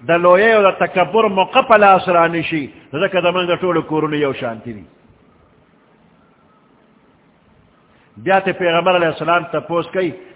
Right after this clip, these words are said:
ستاسو دا کور مخ کے دا قبرونه دی۔ دا ولی؟ نو دی و تا وی،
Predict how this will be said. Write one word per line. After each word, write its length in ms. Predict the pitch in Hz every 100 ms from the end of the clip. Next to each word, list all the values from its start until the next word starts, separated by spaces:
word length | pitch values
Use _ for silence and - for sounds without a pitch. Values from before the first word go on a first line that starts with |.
| -
ستاسو 320 | - 220 208 214
دا 100 | 202
کور 260 | 220 233
مخ 260 | 233 240 -
کے 100 | 196
دا 120 | 175
قبرونه 480 | 165 180 202 254 214
دی۔ 200 | 160 127 - - _ _ _ _ _ _ _ _ _ _ _ _ _ _ _ _ _ _ 135
دا 120 | 170
ولی؟ 320 | 214 247 156 123 - - - _ _ _ 127
نو 100 | 143
دی 180 | 180
و 120 | 185 180
تا 180 | 175 165
وی، 260 | 196 147